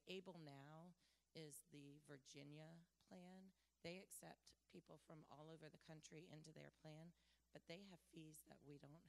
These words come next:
have. So that's why I would say Florida's a little bit better. Um, if you're receiving S S I or S S D I, you will automatically qualify. If you're not sure if the disability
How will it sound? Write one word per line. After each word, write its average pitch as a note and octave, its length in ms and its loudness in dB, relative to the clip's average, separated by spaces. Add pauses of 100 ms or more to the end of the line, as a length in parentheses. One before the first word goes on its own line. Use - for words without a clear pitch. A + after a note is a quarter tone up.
have. D3+ 360 -4
So - 200 -2 (680)
that's - 160 -10
why D3 120 -4
I C#3+ 80 -4
would C#3 160 -8
say C#3 160 -12 (100)
Florida's D3 340 -6
a B2 80 -12
little B2+ 160 -8
bit - 160 -12
better. C#3+ 240 -12 (560)
Um, D#3+ 200 4 (560)
if G#3+ 200 8
you're A#3 120 8
receiving G#3 520 6
S F#3 160 6
S F#3+ 160 4
I F3 240 6
or F3 160 4
S E3 200 6
S D#3+ 200 2
D E3+ 200 4
I, E3+ 180 8
you E3 100 6
will D#3 160 4
automatically D3+ 800 4
qualify. D#3 640 4 (400)
If F3+ 160 2
you're F3 160 6
not E3+ 400 4
sure E3+ 320 2
if - 80 -12
the - 80 2
disability D3+ 960 2